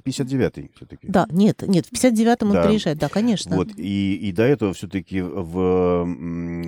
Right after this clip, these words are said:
Speaker 1: Петрозаводске жил и Глинка, э, Фёдор Николаевич,
Speaker 2: Мгм.
Speaker 1: который интересовался и, и, и стариной, и русским фольклором.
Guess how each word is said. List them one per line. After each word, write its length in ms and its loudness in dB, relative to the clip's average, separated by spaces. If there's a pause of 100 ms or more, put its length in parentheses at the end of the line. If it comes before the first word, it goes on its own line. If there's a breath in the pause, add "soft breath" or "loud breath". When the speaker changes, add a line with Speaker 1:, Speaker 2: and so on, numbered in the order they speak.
Speaker 1:
Петрозаводске 500 -4
жил 280 -6
и 300 -10
Глинка, 540 -4 (360)
э, 240 -10
Фёдор 180 -6
Николаевич, 460 2
Speaker 2:
Мгм. 80 0
Speaker 1:
который 480 0
интересовался 680 -2
и, 220 -4
и, 400 -10
и 60 -12
стариной, 400 -2
и 40 0
русским 220 -8
фольклором. 560 -4